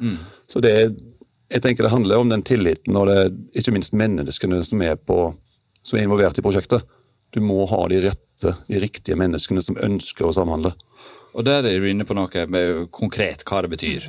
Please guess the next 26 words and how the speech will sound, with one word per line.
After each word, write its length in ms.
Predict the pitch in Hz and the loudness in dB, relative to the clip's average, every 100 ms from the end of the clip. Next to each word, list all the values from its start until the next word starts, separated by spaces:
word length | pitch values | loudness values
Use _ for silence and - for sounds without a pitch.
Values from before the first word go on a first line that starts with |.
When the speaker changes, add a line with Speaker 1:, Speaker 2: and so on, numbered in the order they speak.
| 98 | -10
Speaker 1:
Men, 220 | 107 110 107 | -4 -4 -4
mm, 560 | 113 113 - 101 98 - | -6 -6 -4 -8 -10 -4
hvordan 300 | 151 139 123 - | 0 2 0 -2
utarter 400 | 127 123 107 - | -2 -2 -4 -2
det 100 | 98 95 | -4 -2
seg 320 | 92 87 90 - - | -2 -4 -8 -16 -8
i 320 | 107 101 90 - | -4 -4 -6 -4
prosjektet 480 | 95 - 92 - - | -4 -2 -2 -2 -2
da, 140 | - 123 - 87 | -4 -6 -12 -12
dette 140 | 87 87 | -8 -8
med 160 | 85 | -6
samhandling? 600 | 78 76 73 78 76 - - _ _ _ _ _ _ _ - - _ _ - | -6 -8 -6 -6 -6 -10 -14 _ _ _ _ _ _ _ -14 -14 _ _ -8
Speaker 2:
Jeg 200 | - 190 | 0 2
tenker 320 | 151 131 135 135 | 2 2 4 4
en 220 | 120 120 - _ _ _ _ _ _ _ _ - | 4 2 -2 _ _ _ _ _ _ _ _ -4
veldig 520 | 123 120 113 92 101 | 2 4 4 2 0
viktig 540 | 110 - _ - 95 95 | -2 -4 _ -6 -2 2
grunn 220 | 101 92 87 | 4 2 2
til 100 | 92 | 2
at 60 | |
det 80 | 98 | 4
har 80 | 95 | 4
gått 160 | 92 101 | 2 2
så 60 | |
bra 200 | 95 92 | 2 2
på 440 | 92 - - 98 | 0 -6 -4 0